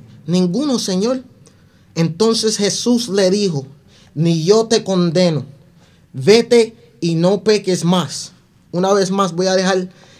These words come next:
el último capítulo, el último versículo once, que dice, ella dijo: "Ninguno, Señor". Entonces Jesús le dijo: "Ni yo te condeno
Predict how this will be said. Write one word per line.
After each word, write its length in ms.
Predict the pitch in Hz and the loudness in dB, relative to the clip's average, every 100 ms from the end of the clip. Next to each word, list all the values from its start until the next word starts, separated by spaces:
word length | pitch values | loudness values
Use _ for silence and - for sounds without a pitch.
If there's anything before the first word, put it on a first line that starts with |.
| - | -4
el 140 | 160 | 0
último 360 | 190 190 190 185 | 0 0 -4 -2
capítulo, 640 | 170 165 196 202 175 - - _ | -4 -4 -6 -4 -4 -6 -14 _
el 300 | 156 147 135 147 | -4 -2 -2 -2
último 440 | 175 175 190 185 | -2 -2 -2 0
versículo 540 | 170 156 196 185 180 | 0 -2 -6 -2 0
once, 340 | 170 190 190 151 | 0 -2 -4 -4
que 140 | 160 | -2
dice, 340 | 160 170 147 - - - - - _ _ _ _ _ - | -2 -2 -6 -8 -20 -20 -20 -20 _ _ _ _ _ -2
ella 340 | 175 208 196 | 2 4 4
dijo: 340 | 214 208 180 | 2 2 2
"Ninguno, 680 | 156 165 156 185 233 233 202 - - - | 2 0 0 4 4 4 -2 -8 -20 -14
Señor". 580 | - 185 170 180 151 117 - - _ - | -6 -2 2 2 0 -4 -14 -20 _ -8
Entonces 560 | 160 165 202 208 196 | -6 -2 -2 -2 -4
Jesús 540 | 185 156 - 226 226 - | -2 -4 -2 -4 -4 -6
le 280 | 185 175 175 | 0 0 2
dijo: 360 | 208 170 127 - - _ _ - | -2 -4 -6 -8 -20 _ _ -6
"Ni 240 | 156 170 | -2 0
yo 300 | 151 208 233 | 2 4 2
te 180 | 233 220 | 0 -2
condeno 560 | 202 185 180 190 160 | 0 0 2 0 0